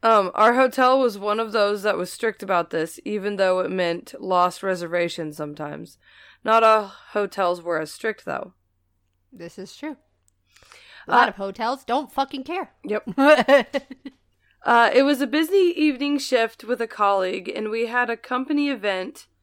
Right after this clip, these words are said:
Speaker 1: People had won a stay at, a stay and dinner, and I was doing my check-ins, asking for proof of addresses, like driver's license, government letters, rent agreements, anything really,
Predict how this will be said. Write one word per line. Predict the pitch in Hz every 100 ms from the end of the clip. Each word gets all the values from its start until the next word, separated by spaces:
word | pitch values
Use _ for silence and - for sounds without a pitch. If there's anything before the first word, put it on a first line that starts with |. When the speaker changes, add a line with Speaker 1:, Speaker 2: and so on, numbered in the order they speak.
| _ _ _ _ _
Speaker 1:
People | 247 226 233 226 220
had | 220 185
won | 180 202 196
a | 180 165
stay | - 208 202
at, | 190 175 _ _ _ -
a | 180
stay | 180 - 226 220 220
and | 180 185
dinner, | 180 175 156 151 - _ _ _ -
and | 226
I | 233
was | 208
doing | 254 254
my | 240
check-ins, | 226 226 202 202 190 190
asking | 175 175 - 180
for | 170
proof | - 185 -
of | 165
addresses, | 185 202 196 196 190 190 185 185
like | 170 147
driver's | 160 160 165 165 -
license, | 160 165 165 160 160 160 _ _ _ _
government | - 254 254 226
letters, | 208 208 208 202 196
rent | 190 196 202
agreements, | - 208 202 196 190
anything | - 226 202 190 180
really, | 180 170 - 165 160